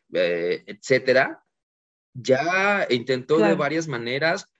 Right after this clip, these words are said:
Speaker 1: y se le acaban las herramientas. Lo que pasa con nosotros es que no tenemos las herramientas suficientes para afrontar las cosas. No es que seamos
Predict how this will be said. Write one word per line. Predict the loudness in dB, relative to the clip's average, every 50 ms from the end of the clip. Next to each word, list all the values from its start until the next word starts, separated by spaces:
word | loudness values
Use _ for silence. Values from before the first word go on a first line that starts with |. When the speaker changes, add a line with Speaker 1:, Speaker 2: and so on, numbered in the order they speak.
| _ _ _ -8
Speaker 1:
y | -6 -4
se | -2 0 2
le | 2 2
acaban | 0 0 -2 -2 0 0 0 0
las | -2 -4 -2
herramientas. | -4 -4 -2 -4 -4 -4 -4 -4 -4 -4 -4 -4 -6 -4 -4
Lo | -6 -4
que | -6 -6
pasa | -6 -6 -6 -4 -4 -4
con | -4 -4 -4
nosotros | -4 -4 -4 -4 -4 -2
es | -4 -4 -4
que | -4 -4
no | -4 -4 -4
tenemos | -4 -6 -4 -2 -2 -2
las | -2 -2 -2
herramientas | -2 -2 -2 -2 -6 -6 -8
suficientes | -10 -6 -6 -6 -4 -2 -4 -4 -4 0
para | 0 0 0
afrontar | 2 0 -2 0 0 0 0 2
las | 2 0 0 -2 -4
cosas. | 2 2 2 2 2 0 -2 -2 -2 -6
No | -2 0 2 2
es | 2 0
que | -2 -4 -4
seamos | 0 0 0 0 0 0 -2 -2 -4